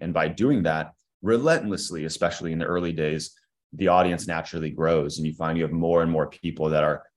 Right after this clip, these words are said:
opting in to that relationship. And eventually, you know, the, the, the industry becomes sort of formed. So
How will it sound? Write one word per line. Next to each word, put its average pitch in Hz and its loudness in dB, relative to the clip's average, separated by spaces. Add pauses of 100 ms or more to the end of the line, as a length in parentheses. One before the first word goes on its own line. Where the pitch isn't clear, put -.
(140)
opting 85 -4
in 80 -2 (400)
to 90 -2
that 80 0
relationship. 87 0
And 80 -4
eventually, 80 -4 (180)
you 90 -6
know, 78 0
the, 76 2
the, 78 -2
the 82 0
industry 80 -4
becomes 71 -4
sort 78 0
of 65 -8
formed. 73 -2 (400)
So - 4